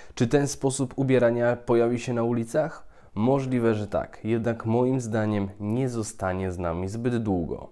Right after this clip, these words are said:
Jest to typowo casualowy styl, który nie nadaje się na wszystkie okazje, dlatego bardzo prawdopodobne jest to, że zostanie z nami rok lub dwa,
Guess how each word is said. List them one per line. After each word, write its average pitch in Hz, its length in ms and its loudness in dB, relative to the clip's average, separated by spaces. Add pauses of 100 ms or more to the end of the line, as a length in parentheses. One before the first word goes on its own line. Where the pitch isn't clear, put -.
(500)
Jest 113 400 0
to 120 160 2
typowo 147 680 0
casualowy 113 800 2
styl, 98 400 0
który 120 500 -2
nie 123 200 0
nadaje 127 520 0
się 104 220 -4
na 92 160 -2
wszystkie - 500 -4
okazje, 104 560 0 (320)
dlatego 127 420 2
bardzo 131 480 0
prawdopodobne 120 840 2
jest 113 280 -4
to, 107 220 2 (180)
że 107 200 -2
zostanie 131 600 -2
z 98 80 -6
nami 92 400 -2
rok 123 360 -2 (140)
lub 131 240 0
dwa, 113 440 0